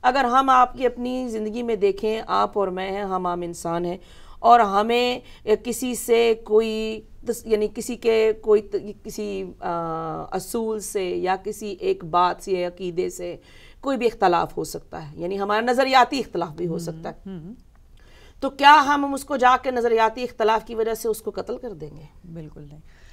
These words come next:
Speaker 2: دیکھیں، اختلاف رائے کا جہاں تک تعلق ہے، وہ سب کو حق ہے اس کا۔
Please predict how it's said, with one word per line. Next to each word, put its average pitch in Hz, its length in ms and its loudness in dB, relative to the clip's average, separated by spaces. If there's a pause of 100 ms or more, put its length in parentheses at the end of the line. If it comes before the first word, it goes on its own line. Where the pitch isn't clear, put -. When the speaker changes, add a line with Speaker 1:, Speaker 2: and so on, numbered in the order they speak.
(160)
Speaker 2:
دیکھیں، 240 220 -4
اختلاف 233 560 0
رائے 247 320 0
کا 254 160 -4
جہاں 226 280 -4
تک 226 220 -8
تعلق 208 360 -4
ہے، 233 60 -4
وہ 233 140 -4
سب 226 260 -12
کو 190 100 -10
حق 151 300 -12
ہے 147 40 -14
اس 156 160 -20
کا۔ - 180 -18